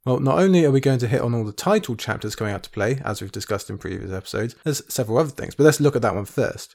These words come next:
So far, we've had just one, all the way up to this point, in The Merchant's Man slash Quentyn one. And no, Reek does not count, like I explained in the prepper episode. But now we have three in a row, which will lead into an even bigger explosion later on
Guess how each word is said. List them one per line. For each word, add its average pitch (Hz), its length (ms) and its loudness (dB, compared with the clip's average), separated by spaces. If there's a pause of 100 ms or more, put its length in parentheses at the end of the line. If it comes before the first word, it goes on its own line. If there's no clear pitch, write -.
(140)
So 202 220 6
far, 110 180 0
we've 110 160 -4
had 117 260 -2
just - 280 0
one, 113 580 -2
all 135 240 4
the 127 60 4
way 123 100 4
up 117 100 2
to 120 60 -6
this 110 140 -4
point, 113 300 -2 (120)
in 110 300 -4
The 120 160 -2
Merchant's - 580 -2
Man 101 320 -4
slash - 320 -6
Quentyn 107 420 -6
one. 110 200 -6 (160)
And 104 100 -2
no, 95 260 -2
Reek 113 380 -6
does - 160 -6
not 117 180 -4
count, - 220 -6
like 90 180 -8
I - 40 -6
explained 98 400 -6
in - 80 -12
the 107 40 -14
prepper - 320 -6
episode. - 380 -12 (160)
But 101 80 -4
now 151 160 2
we 110 80 0
have 101 240 -2
three - 400 -2
in - 120 -4
a 95 60 -8
row, 123 280 -2 (160)
which 117 120 -8
will 120 80 0
lead 127 260 2
into 117 220 -4
an 110 140 -2
even 123 240 0
bigger 135 340 2
explosion 104 480 -4
later 113 440 -2
on 107 180 -4